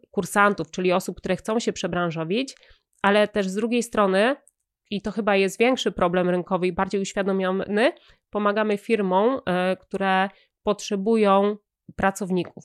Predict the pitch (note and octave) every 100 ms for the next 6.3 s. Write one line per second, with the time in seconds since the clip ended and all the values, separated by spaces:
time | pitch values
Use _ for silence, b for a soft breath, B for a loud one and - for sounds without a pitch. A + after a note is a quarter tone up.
0 | G3+ G#3+ A3 G3+ G3 G3 G3+ G3 F#3+ F#3+
1 | b b - A3 A3+ G#3 G#3 G3 G3+ G3
2 | F#3+ - - F#3 F#3 F#3 F3+ F3 - F#3
3 | F#3 - - F3+ F3 E3+ E3 D#3+ E3+ F#3
4 | G3 F#3+ F#3 G#3 G3+ F3+ F3 E3+ E3 F#3+
5 | G3+ G3 G3+ G#3 G3+ G3 G#3 - G#3+ A3+
6 | A3 B3 D#4